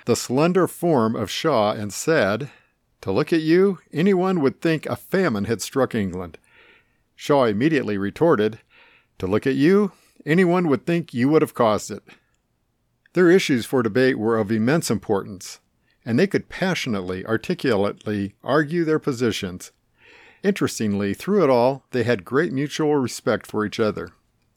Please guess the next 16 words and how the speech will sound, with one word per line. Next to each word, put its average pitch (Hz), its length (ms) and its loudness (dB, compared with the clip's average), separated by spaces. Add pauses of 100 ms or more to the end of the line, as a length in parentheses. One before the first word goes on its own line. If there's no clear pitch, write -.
(240)
My 165 200 0
introduction 131 540 0
to 117 100 -2
debate 123 340 2
was 107 160 -2
on 107 140 0
a 98 80 -2
far 151 360 0
smaller 127 440 0
scale, 92 560 -6 (480)
though 120 160 2
to - 120 -4
those 139 300 2
participating 135 840 -2
and 131 240 -2
attending, 98 560 -2